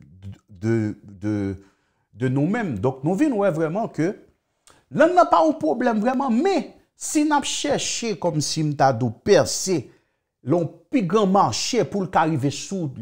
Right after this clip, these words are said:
le maksimòm de moun ki genyen, se la petèt lang nan ka yon pwoblèm. Se la m ye avè nou. Mizik se mizik. Ou ka fè mizik lan nenpòt ki lang.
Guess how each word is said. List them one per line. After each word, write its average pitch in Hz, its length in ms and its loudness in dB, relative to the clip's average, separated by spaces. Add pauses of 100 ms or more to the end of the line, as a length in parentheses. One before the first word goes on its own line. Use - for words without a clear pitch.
le 170 100 0
maksimòm 302 1160 2
de 240 140 0
moun 285 340 2
ki 190 160 -4
genyen, 214 400 -2 (240)
se - 320 -8
la 240 320 -2
petèt 120 440 -12
lang 98 200 -6
nan 92 160 -10
ka 85 140 -10
yon 80 120 -14
pwoblèm. 67 320 -20 (120)
Se 160 160 -8
la 190 140 4
m 139 80 -4
ye 110 60 -4
avè 82 220 -6
nou. 58 160 -20 (240)
Mizik 131 380 -8
se 151 140 -6
mizik. 123 440 -6 (640)
Ou 107 240 -6
ka 123 240 -6
fè - 240 -10
mizik 107 300 -10
lan 117 100 -4
nenpòt 127 240 -8
ki 107 160 -10
lang. 71 140 -12